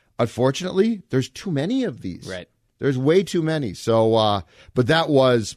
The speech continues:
Speaker 1: paint drying, and, and my biggest regret is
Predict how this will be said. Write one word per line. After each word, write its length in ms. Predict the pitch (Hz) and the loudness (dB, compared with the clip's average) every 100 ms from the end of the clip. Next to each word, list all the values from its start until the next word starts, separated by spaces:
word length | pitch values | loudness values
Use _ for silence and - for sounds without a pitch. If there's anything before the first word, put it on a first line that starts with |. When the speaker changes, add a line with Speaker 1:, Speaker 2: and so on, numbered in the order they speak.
| - | -4
Speaker 1:
paint 260 | 135 143 | 0 0
drying, 540 | - 143 143 143 143 135 _ _ - | 0 0 2 0 0 -4 _ _ -4
and, 520 | 113 110 107 101 104 _ _ _ _ - | -2 0 -2 -4 -8 _ _ _ _ -2
and 380 | 117 117 113 - | 0 0 -2 -4
my 240 | 135 175 | 0 2
biggest 420 | 190 127 160 143 143 | 2 2 2 2 0
regret 460 | 123 104 113 117 - | -2 0 0 0 -2
is 420 | 104 101 95 | -2 -2 -4